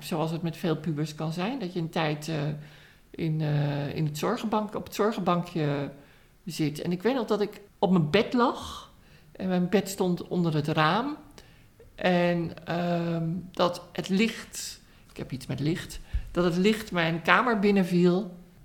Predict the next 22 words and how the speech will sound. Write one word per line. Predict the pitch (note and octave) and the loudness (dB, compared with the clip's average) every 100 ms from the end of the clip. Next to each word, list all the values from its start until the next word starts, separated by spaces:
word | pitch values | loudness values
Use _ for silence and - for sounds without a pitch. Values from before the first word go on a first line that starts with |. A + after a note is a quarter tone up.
| - | -6
En | F3+ F3 F3 D#3+ - - - - - F#3 F#3+ F#3 | 0 2 2 0 -6 -20 -20 -20 -14 -10 -8 -4
dat | G3 A3 | 2 2
ik | A3 - | 2 -2
zoiets | G#3 G3+ G#3 | -4 -2 0
had | G3 F#3+ F#3+ | 0 0 -2
van, | F3+ E3 E3 - - - - | -2 -2 -4 -10 -20 -20 -10
eh, | F3+ F3+ | -6 -4
dat | F#3 F#3 | -4 0
de | F#3 F3+ F3 E3+ | 4 4 2 0
zorg, | D3 D3+ G3 C#4+ C#4 - - F#3+ | 0 4 6 6 4 -4 -8 -6
het, | F3+ - - | -6 -6 -12
dat | D#3 F3 F3 | -6 -6 -6
zorgelijke | - C4 D#4 E4+ E4 B3 A3 G#3+ | -2 4 4 4 -2 -4 -4 -6
van | - | -6
me | - - | -6 -8
afviel. | C#4+ - - B3+ D4+ A#4+ - - - - _ _ _ _ - - | -12 -10 -4 0 0 -2 -8 -20 -20 -20 _ _ _ _ -20 -6
En | G3+ G3+ G3+ G3+ F#3+ - - - | 0 2 2 2 -2 -4 -18 -2
dat | G#3 | 2
ik | A3 | 4
me | F#3+ F#3 | 4 2
verbonden | F3 E3 A3 D4 C#4+ B3+ | 0 4 6 6 4 0
voelde | B3+ B3+ B3+ B3 B3+ D#4+ | -2 -2 0 0 0 -2